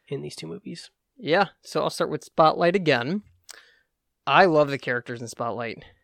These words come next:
Speaker 2: Uh, so you have the Hulk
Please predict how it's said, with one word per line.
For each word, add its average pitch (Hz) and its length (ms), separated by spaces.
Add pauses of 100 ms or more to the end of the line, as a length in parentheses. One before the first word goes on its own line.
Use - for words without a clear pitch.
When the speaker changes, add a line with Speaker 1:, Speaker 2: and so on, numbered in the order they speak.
(160)
Speaker 2:
Uh, 127 300
so - 220
you 143 320
have 131 760 (760)
the 156 100
Hulk 160 420